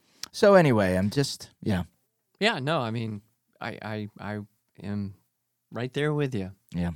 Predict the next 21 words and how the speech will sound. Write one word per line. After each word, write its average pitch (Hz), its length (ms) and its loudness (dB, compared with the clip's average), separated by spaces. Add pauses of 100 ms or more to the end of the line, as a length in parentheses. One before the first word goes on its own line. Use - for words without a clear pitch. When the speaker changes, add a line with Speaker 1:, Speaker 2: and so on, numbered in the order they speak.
(100)
Speaker 2:
I 104 60 -6
mean, 120 200 2
the 127 120 4
only 151 200 6
reason 135 360 2
why 107 160 4
I 95 100 2
feel 123 240 0
like 117 200 0
I 98 120 2
can 98 180 -2
actually 95 420 -2
speak 110 400 -2 (340)
somewhat 107 280 2
intelligently 101 800 0
about 98 240 0
these 95 200 -2
things 101 320 -2
is 104 140 -4
Speaker 1:
Unlike 113 380 4
me. 87 240 0